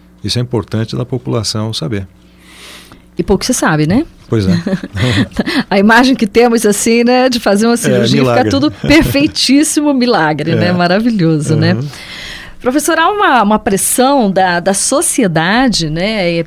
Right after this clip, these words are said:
Speaker 2: pela busca do perfeito, pra que as pessoas se sintam, assim, às vezes, tão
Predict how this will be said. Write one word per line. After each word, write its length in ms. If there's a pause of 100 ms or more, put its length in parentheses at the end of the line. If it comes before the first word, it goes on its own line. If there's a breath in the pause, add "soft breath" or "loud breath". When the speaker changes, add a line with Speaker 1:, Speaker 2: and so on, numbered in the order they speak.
Speaker 2:
pela 160
busca 640
do 80
perfeito, 1120 (320 loud breath)
pra 140
que 80
as 80
pessoas 640
se 160
sintam, 720
assim, 440
às 160
vezes, 640
tão 1300